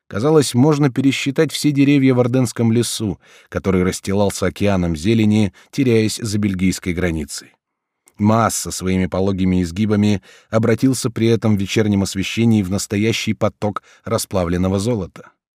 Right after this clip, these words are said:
И жестокая, залитая кровью, бесчеловечная битва принимала с этой высоты, под прощальной лаской уходящего солнца,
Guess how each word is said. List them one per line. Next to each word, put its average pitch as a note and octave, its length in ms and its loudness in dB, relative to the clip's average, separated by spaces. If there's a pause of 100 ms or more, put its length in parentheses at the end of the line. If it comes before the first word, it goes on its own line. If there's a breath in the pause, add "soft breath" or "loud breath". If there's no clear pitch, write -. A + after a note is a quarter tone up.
(400)
И A2+ 100 2
жестокая, A2 840 -2
залитая G2+ 560 0
кровью, A2+ 500 0
бесчеловечная A2+ 1000 -2
битва B2 600 0 (420 soft breath)
принимала C#3 440 4
с - 100 -2
этой C3+ 200 0
высоты, A2+ 560 0 (120)
под G#2 200 -6
прощальной G#2 560 -2
лаской G2+ 340 -2
уходящего F#2 580 -4
солнца, A#2 600 -2